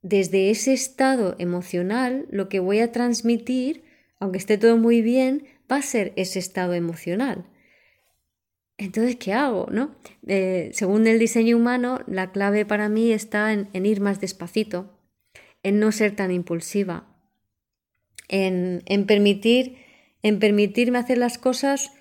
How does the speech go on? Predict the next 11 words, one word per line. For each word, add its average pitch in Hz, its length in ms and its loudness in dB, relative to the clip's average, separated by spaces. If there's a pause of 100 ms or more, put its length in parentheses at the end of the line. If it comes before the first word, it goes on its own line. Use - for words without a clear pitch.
(180)
poco 240 240 -2
a 180 100 -6
poco, 180 320 -6
porque, 170 640 -6 (440)
eh, 180 720 -6
como 185 260 -4
puedo 226 320 4
hacerlo 233 400 2
todo 233 260 4
tan 233 240 2
rápido, 247 600 -2